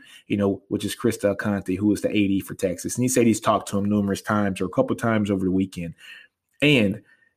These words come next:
in those conversations, they talked about beating Kansas State. So what does that tell you? It doesn't tell you that he got the confidence that, uh, he needed, the backing that he needed from Chris Del Conte to basically say, "You're gonna be our coach next year." Um, Tom Herman knew.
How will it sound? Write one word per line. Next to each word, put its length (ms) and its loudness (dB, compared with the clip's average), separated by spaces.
in 100 4
those 160 4
conversations, 760 2
they 140 2
talked 260 0
about 280 2
beating 220 4
Kansas 360 -4
State. 360 -2
So 120 2
what 60 8
does 120 4
that 160 4
tell 160 6
you? 160 8
It 160 4
doesn't 220 6
tell 160 4
you 100 4
that 140 0
he 100 0
got 160 2
the 80 -4
confidence 640 -2
that, 300 -2
uh, 200 0
he 180 4
needed, 400 2
the 80 0
backing 420 4
that 160 6
he 120 6
needed 320 4
from 120 -4
Chris 280 0
Del 160 0
Conte 500 -2
to 100 -2
basically 300 2
say, 160 0
"You're 100 4
gonna 140 2
be 140 4
our 100 2
coach 300 -4
next 240 -10
year." 200 -10
Um, 160 -4
Tom 200 2
Herman 300 4
knew. 200 0